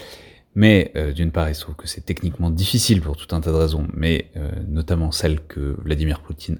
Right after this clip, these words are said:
a choisie avec une rare, euh, fourberie, disons-le, euh, précisément les vacances, euh, pour attaquer, que donc j'ai pas vraiment avec moi, euh, le matériel pour faire une émission à distance en ce moment. Je pense que c'est la première fois en trois ans de podcast que je pars sans matériel.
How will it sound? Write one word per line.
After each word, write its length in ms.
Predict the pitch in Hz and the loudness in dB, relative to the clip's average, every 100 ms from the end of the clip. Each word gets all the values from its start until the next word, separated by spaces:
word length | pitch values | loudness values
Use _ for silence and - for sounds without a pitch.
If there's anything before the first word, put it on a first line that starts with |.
| - | -4
a 160 | 82 | -2
choisie 500 | 82 - 78 80 80 - - - - - - _ | -2 -4 -4 -2 -4 -6 -20 -20 -20 -20 -20 _
avec 200 | - 117 | 2 4
une 80 | 127 | 6
rare, 320 | 113 120 113 | 8 8 8
euh, 80 | 117 | 4
fourberie, 600 | 107 - 131 127 95 - - | 4 4 6 6 6 0 -6
disons-le, 500 | 92 107 101 95 80 - 80 | 2 4 4 4 0 -4 -8
euh, 100 | 78 - | -8 -8
précisément 560 | - 107 113 104 98 92 | -2 0 4 4 6 6
les 100 | 85 | 6
vacances, 640 | 85 - 85 82 - - | 4 2 0 0 -2 -6
euh, 180 | 82 76 | -6 -4
pour 180 | 78 82 | -2 0
attaquer, 380 | 87 95 101 80 | 4 4 2 0
que 100 | 71 | 0
donc 180 | 73 73 | -4 -4
j'ai 100 | 71 | -2
pas 160 | 80 | 0
vraiment 420 | 80 82 87 90 | 2 4 4 4
avec 260 | 85 80 - | 4 2 0
moi, 260 | 87 82 - - - - _ - | -2 -2 -6 -20 -20 -20 _ -4
euh, 160 | 78 | 0
le 120 | 73 73 | 0 2
matériel 440 | 85 92 87 85 | 4 6 6 4
pour 180 | 76 71 | 2 -6
faire 180 | 78 76 | -2 0
une 100 | 78 | 2
émission 520 | 82 78 - 82 76 | 2 0 -2 -2 -2
à 100 | 85 | -2
distance 580 | 80 78 - 73 76 - - | -2 -2 -2 -2 -2 -8 -6
en 120 | 85 | -6
ce 100 | - | -2
moment. 340 | 107 127 135 - - - _ | 0 2 0 -4 -12 -14 _
Je 60 | - | -16
pense 120 | - | -10
que 60 | - | -6
c'est 80 | 64 | -4
la 80 | |
première 300 | 67 - 80 | -4 -2 -2
fois 120 | - 73 | 0 -4
en 40 | |
trois 240 | 69 - 82 | -4 -2 2
ans 60 | |
de 60 | 82 | 2
podcast 420 | 78 - 80 - | 0 -2 -4 -4
que 120 | - | -12
je 120 | 78 | -12
pars 160 | - 80 | -8 -6
sans 100 | - | -2
matériel. 460 | 80 76 73 76 | 0 0 0 -2